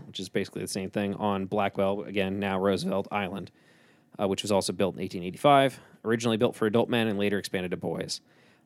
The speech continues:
Uh, the workhouse for boys was notoriously cruel. Some things that they employed were,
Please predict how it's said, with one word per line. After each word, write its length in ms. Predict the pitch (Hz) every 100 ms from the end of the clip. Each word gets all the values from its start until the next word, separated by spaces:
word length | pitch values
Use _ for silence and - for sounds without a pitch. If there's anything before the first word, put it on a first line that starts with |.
| -
Uh, 120 | 98
the 140 | 104
workhouse 360 | 104 120 135 117
for 120 | 113
boys 360 | 98 95 107 120
was 80 |
notoriously 540 | 101 92 - 104 - 92
cruel. 380 | - 127 135 208 - _ _ - _ _ _ -
Some 180 | - 110
things 320 | 117 110 -
that 200 | 101 -
they 160 | 104
employed 580 | 95 92 120 107 120 139 131 _ _ _ _ _ _ _ 180
were, 400 | 220 98 95